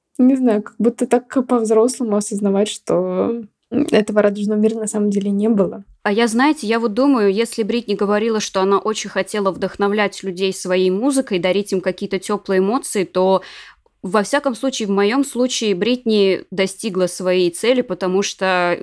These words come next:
Speaker 2: у меня ее ранние песни вызывают очень теплые воспоминания, теплые чувства. И я наслаждаюсь ее творчеством.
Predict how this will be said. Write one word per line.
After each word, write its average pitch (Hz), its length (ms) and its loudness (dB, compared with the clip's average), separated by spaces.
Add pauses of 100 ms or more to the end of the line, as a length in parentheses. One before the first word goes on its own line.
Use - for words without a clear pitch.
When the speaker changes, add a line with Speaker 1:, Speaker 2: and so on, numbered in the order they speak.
(140)
Speaker 2:
у 208 60 -4
меня 202 720 0
ее 196 300 -2
ранние 196 340 2
песни 220 380 -4
вызывают 180 560 0
очень 190 260 -4
теплые 185 540 -2
воспоминания, 185 680 0
теплые 180 380 -4
чувства. 208 380 -8
И 165 140 2 (140)
я 220 220 2
наслаждаюсь 233 840 -2
ее 196 760 2
творчеством. 185 880 -2